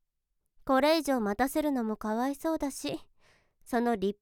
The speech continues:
派なチンポを足で可愛がってやるからさ。ピンクの祈祷を重点的にいじめてやるから、覚悟しろよ。<laughs>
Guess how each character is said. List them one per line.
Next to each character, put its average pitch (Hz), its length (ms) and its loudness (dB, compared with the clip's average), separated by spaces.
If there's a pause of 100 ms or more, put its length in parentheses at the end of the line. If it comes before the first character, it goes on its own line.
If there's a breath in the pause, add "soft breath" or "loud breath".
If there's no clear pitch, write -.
派 262 100 0
な 269 160 -2
チ 285 200 -4
ン 269 80 -2
ポ - 160 -8
を 170 160 -6
足 180 280 -8
で 220 120 -4
可 185 280 -2
愛 254 160 2
が 294 100 0
っ 294 40 -2
て - 200 -8
や 208 120 -4
る 262 120 -4
か 233 180 -6
ら 202 80 -8
さ。 269 400 -8 (1500)
ピ 294 220 4
ン 294 80 2
ク 269 160 0
の 220 160 0
祈 - 180 -18
祷 233 280 0
を 226 80 0
重 220 280 -4
点 254 240 -4
的 240 280 -4
に 202 220 0
い 151 40 -4
じ 196 160 -4
め 226 120 -2
て 226 180 -6
や 233 120 -4
る 247 120 -6
か 190 180 -10
ら、 208 280 -10 (400)
覚 220 320 2
悟 170 160 -8
し - 220 -10
ろ 226 140 -4
よ。 226 340 -8 (400)
<laughs> 415 540 -6